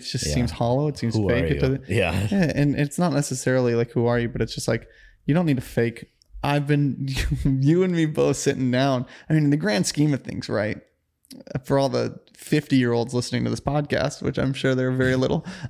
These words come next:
Speaker 1: uh, six years of work at something is nothing.
Speaker 2: Yeah.
Speaker 1: Is nothing.
Speaker 2: Yeah.
Speaker 1: Absolutely nothing.
Speaker 2: Mm-hmm.
Speaker 1: But I put in six, seven years on my brand. And to me, that seems like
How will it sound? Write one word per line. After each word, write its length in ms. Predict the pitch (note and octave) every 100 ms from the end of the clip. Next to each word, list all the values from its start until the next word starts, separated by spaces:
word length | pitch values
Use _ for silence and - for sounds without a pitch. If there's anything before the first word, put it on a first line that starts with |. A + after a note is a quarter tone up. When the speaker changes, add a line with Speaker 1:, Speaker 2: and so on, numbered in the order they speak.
| -
Speaker 1:
uh, 300 | C#3+ C3+ C3 E3+ - - _ _
six 480 | - - - E3+ -
years 300 | C#3+ D3 C#3+
of 100 | C3
work 280 | A#2+ C3+ C3
at 100 | -
something 400 | - B2+ - D#2
is 160 | F2+ C3
nothing. 560 | F3 B3+ D#4 - - - _ -
Speaker 2:
Yeah. 160 | -
Speaker 1:
Is 160 | B3 B3
nothing. 580 | D#4+ F#4+ G4 - - -
Speaker 2:
Yeah. 240 | - G2+ G#2 - _ _ -
Speaker 1:
Absolutely 760 | G4 F#4+ - C4 B3 A3 A#3
nothing. 480 | B3 E4 E4 - - -
Speaker 2:
Mm-hmm. 220 | E2+ F#2+
Speaker 1:
But 360 | G#2 - - - _ E3 _ - -
I 160 | G3
put 300 | A3+ - A#3+
in 240 | G#3 F#3+ F#3+
six, 340 | F#3+ F#3 F#3
seven 320 | - F3 E3 D#3+
years 280 | F3 F#3+
on 100 | F3
my 120 | D3 C3+
brand. 580 | C3 D3+ G3 C3+ - - - _ _ _
And 220 | E3 D3+ C#3
to 80 | D3
me, 360 | C#3+ E3 G#3+
that 380 | F3 D3+ - -
seems 360 | - E3 D#3+ D3
like 280 | C#3 C3